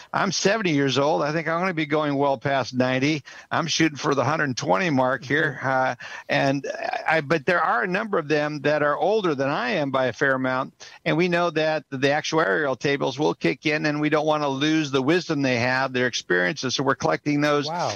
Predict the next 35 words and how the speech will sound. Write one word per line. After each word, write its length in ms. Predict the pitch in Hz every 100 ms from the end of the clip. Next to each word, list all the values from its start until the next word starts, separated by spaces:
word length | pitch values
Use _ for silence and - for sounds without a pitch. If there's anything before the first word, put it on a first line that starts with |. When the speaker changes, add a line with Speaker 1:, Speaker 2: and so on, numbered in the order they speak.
| 95 151
Speaker 1:
and 240 | 135 139
aggregating 680 | 143 160 147 139 139 139 139
them 300 | 135 139 139 -
on 440 | 127 131 131 127
Lykken 540 | 123 131 143 - 147 147
on 220 | 139 131
Leadership. 440 | 135 139 123 131 -
So 140 | 151
it's 100 | 139
taking 380 | 202 220 208 180
leadership. 480 | 175 180 147 180 - - - - -
Uh, 300 | 151 143 131
Santiago, 720 | - 170 147 151 156 151 151
the 400 | 143 147 135 131 95
philosopher, 380 | 139 139 - 143
said, 280 | - 143
"If 100 | 131 -
what 180 | 143 -
you 60 | 123
fail 240 | - 147
to 80 | 131
learn 240 | 131 143 139
from 160 | 131
history, 320 | 135 139 147
you're 100 | 127
doomed 240 | 120 139 143
to 80 | 123
repeat." 360 | 123 147 143
So 120 | 143
what 160 | 123 151
we're 120 | 135
gonna 140 | 131 131
do 100 | 151
is 100 | -
cla-, 380 | - 151 156